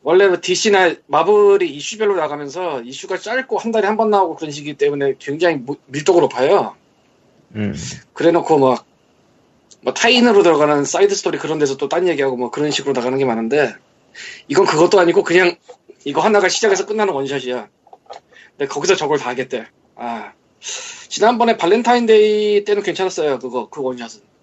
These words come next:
Speaker 1: 이것도 그래서 좀 기대가 되는데, 어쨌거나 <laughs> 며칠 후에 나오겠네요.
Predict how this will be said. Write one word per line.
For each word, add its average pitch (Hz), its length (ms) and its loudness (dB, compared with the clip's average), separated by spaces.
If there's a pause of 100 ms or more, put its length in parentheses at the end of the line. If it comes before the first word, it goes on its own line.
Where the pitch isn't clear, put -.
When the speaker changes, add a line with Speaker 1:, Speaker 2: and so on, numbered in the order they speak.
Speaker 1:
이것도 160 300 -14
그래서 147 240 -8
좀 131 240 -16 (100)
기대가 135 240 -2
되는데, 120 360 -6 (520)
어쨌거나 - 360 -2 (280)
<laughs> - 280 -20
며칠 - 280 -2
후에 131 60 4
나오겠네요. 113 460 -2